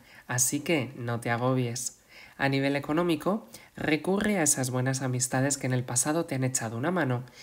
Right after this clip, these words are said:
y no permitas que el orgullo te mantenga alejado o alejada de las posibilidades verdaderas de mejorar tus propios ingresos. Una buena noticia te inspira.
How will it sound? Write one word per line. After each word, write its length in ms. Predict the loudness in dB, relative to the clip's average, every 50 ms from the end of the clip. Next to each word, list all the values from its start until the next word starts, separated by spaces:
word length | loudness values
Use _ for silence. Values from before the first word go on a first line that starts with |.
| -20 -12 -4
y 80 | 0
no 140 | 0 0 2
permitas 440 | 2 2 2 2 2 2 0 0 0
que 100 | 0 0
el 60 | 0
orgullo 380 | 0 0 0 -2 0 -2 -2 0
te 80 | 0
mantenga 400 | -2 -2 -2 -2 -4 -4 0 0
alejado 400 | 2 2 0 0 0 -2 -2 0
o 60 | 0 0
alejada 560 | 0 0 -2 -2 -2 -2 0 0 0 -2 -4 -10 -20 -20 -20 -14 -4
de 100 | 0 2
las 200 | 4 4 4 2
posibilidades 760 | 0 0 -2 -2 0 -2 -4 -2 -2 -2 0 2 2 0 2
verdaderas 500 | 0 -2 -2 -2 -4 -2 -2 -2 -2 -2
de 80 | -2 -2
mejorar 420 | -2 -2 -2 -4 -4 -4 -4 -4
tus 200 | -4 -2 -2 -2
propios 380 | -2 -2 -2 -2 -2 -4 -2 -2
ingresos. 680 | -2 -2 0 2 2 2 2 0 0 -6 -8 -8 -12 -20 -20 -18 -16 -16 -8 -2
Una 220 | 2 4 4 4
buena 240 | 4 4 4 2 2
noticia 440 | 2 0 0 0 -2 -2 -2 -4 -2
te 80 | 0 0
inspira. 600 | 0 2 0 0 0 2 0 0 0 0 -4